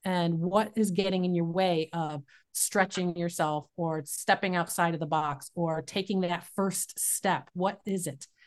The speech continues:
Now, there's gonna be a lot of us who have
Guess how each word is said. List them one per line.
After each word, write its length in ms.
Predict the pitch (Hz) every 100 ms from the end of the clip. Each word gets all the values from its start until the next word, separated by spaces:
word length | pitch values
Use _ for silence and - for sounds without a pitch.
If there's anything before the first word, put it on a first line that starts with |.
| _ _ _ _ 214
Now, 420 | 214 214 202 - _ _ _ -
there's 300 | 208 359 -
gonna 200 | 349 339
be 420 | 233 285 277 277
a 60 | 226
lot 340 | 214 220 226
of 160 | 240 220 202 -
us 400 | 196 - - -
who 140 | 208 190
have 440 | 202 190 185